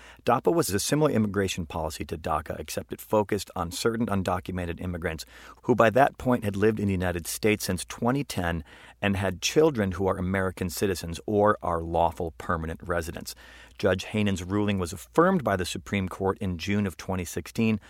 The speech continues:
That was an, only an eight-member bench because that was after the death of Antonin Scalia. And there have been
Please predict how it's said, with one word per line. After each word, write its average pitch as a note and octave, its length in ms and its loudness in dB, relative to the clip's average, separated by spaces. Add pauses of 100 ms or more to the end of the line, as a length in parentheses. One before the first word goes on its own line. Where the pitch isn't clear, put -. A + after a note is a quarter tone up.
(240)
That A2 140 0
was G2 100 -4
an, G2 160 0
only A2 280 2
an F#2+ 160 -2
eight-member F#2 500 0
bench E2 340 -4
because E2+ 200 -8
that - 160 -4
was E2 120 -6
after E2+ 320 -4
the D#2+ 120 -4
death E2 280 -2
of E2+ 160 -4
Antonin D#2+ 420 -6
Scalia. D#2 560 -6 (460)
And G#2+ 140 0
there G#2 100 4
have G2 120 0
been G#2 160 4